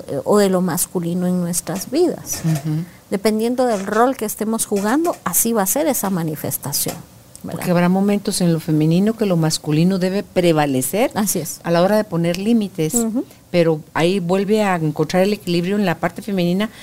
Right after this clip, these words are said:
Speaker 2: cuando los hace con amor y respeto.
Speaker 1: Así es.
Speaker 2: ¿Verdad? O sea, es como, como ese
Speaker 1: Ujú.
Speaker 2: baile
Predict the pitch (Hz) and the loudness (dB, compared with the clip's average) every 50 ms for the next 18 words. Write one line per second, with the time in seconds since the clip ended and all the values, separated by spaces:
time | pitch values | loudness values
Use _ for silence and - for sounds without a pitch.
0 | - - - - - 180 165 170 165 160 156 - 170 160 170 175 175 175 170 160 | -20 -20 -18 -8 -4 -2 0 2 2 0 0 -2 -2 -2 -4 -2 -2 -2 0 0
1 | 147 147 143 143 139 135 127 127 - - 196 - 160 151 156 - - - - - | 0 0 -2 -2 -4 -4 -6 -6 -6 -2 0 0 0 0 -2 -4 -6 -6 -8 -8
2 | - - - - - - - - - - - - 156 147 156 - - - 208 - | -10 -12 -12 -16 -20 -20 -20 -20 -20 -20 -16 -10 -6 -2 -2 -2 0 2 0 2
3 | - 208 - - 226 226 214 190 175 - - - - _ - - 185 185 185 196 | 2 0 0 2 2 4 4 2 0 -4 -10 -20 -20 _ -10 -6 -4 -4 -2 0
4 | - 247 214 190 214 214 214 214 226 220 214 220 226 226 226 | 0 0 4 4 4 4 4 2 0 -2 -2 0 0 -2 -4